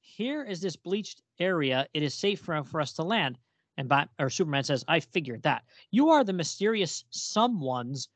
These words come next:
who've used the creature to make the world non-green so you could conquer and colonize it." And the guy's like, "Yeah, that's exactly what we are gonna try to do here." And it's like,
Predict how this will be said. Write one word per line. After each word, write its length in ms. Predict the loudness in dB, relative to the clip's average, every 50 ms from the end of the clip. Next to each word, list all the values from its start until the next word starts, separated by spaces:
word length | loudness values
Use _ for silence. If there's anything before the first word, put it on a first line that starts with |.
| _ _ _
who've 220 | -2 -2 0 0
used 320 | 0 0 0 0 0 0
the 80 | -2 -4
creature 420 | -2 -2 0 0 0 0 0 -2
to 160 | -2 0 2 2
make 160 | 2 2 2
the 80 | 2
world 260 | 4 4 4 4 4 6
non-green 640 | 6 8 8 8 6 4 0 0 0 0 0 -2 -4 -6 _ _ _ _
so 120 | 0 2
you 80 | 2 2
could 160 | 2 0 -4
conquer 360 | 2 2 4 4 4 2 -2
and 100 | -4 -4
colonize 540 | 0 0 2 2 2 2 0 -2 -4 -4 -6
it." 120 | -8 -12 -14 _ _ _ -2
And 80 | 0
the 40 | 4
guy's 260 | 8 8 8 8 8
like, 180 | 6 4 4 2 _ _ _ _ 0
"Yeah, 180 | 2 2 4
that's 220 | 4 2 -2 -4 -4
exactly 340 | -2 -2 -2 -2 -2 -4
what 140 | -6 -6 -6
we 100 | -8 -10
are 80 | -8 -6
gonna 180 | -4 -4 -4
try 220 | -4 -4 -4 -4 -2
to 80 | -4
do 220 | -4 -4 -4 -4 -4
here." 180 | -4 -4 -4
And 140 | -4 -4 -4
it's 160 | -2 4 6
like, 160 | 8 8 6